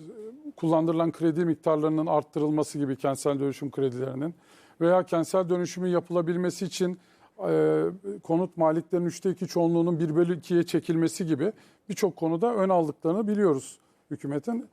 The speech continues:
E, bunların en kısa zamanda tamamlandığı takdirde kentsel dönüşümün çok hızlanacağını, bu, e, dışarıdaki bahçeli ev ihtiyacıyla beraber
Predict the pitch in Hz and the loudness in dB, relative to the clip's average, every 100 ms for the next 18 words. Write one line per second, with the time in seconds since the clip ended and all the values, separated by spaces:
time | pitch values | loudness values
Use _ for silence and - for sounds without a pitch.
0 | _ _ - 180 170 175 190 202 208 214 | _ _ -6 -2 0 0 0 2 2 -2
1 | - 202 180 185 180 180 180 180 170 175 | -2 0 0 2 0 0 0 0 0 2
2 | 180 180 190 202 156 190 202 160 - 147 | 2 0 -2 -4 0 0 2 -2 -2 -2
3 | 147 240 - _ _ 180 160 - 202 190 | 0 -2 -6 _ _ -2 -2 0 0 0
4 | 170 - 185 - 196 196 156 147 139 143 | -2 -4 -6 -4 -2 0 0 0 0 0
5 | 147 202 247 _ _ _ 180 180 - - | -2 -4 -6 _ _ _ -6 -6 -4 -2
6 | 160 160 139 - 156 165 - 180 175 - | 0 0 -2 0 0 0 -4 2 2 2
7 | 196 208 214 196 - 190 175 156 214 175 | 2 2 2 -2 0 2 2 2 2 4
8 | 170 208 160 214 - | 4 4 4 0 -6